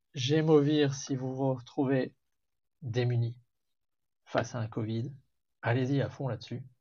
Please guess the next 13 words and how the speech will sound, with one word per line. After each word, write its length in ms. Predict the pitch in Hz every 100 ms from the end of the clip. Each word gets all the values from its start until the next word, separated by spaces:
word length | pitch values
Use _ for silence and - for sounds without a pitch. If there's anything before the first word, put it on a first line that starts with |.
| _ _ _ _
Ça 180 | - 107
peut 160 | 127
pas 160 | 120 123
faire 220 | - 139
de 100 | 120
mal. 360 | 113 117 123 - _ _ _ _ _ 110
Même 220 | 120 139
vous 260 | 139 139
êtes, 160 | 131 139 - -
votre 260 | 131 131 123
médecin 340 | 123 - 135
vous 160 | 127 110
dira, 440 | 120 113 123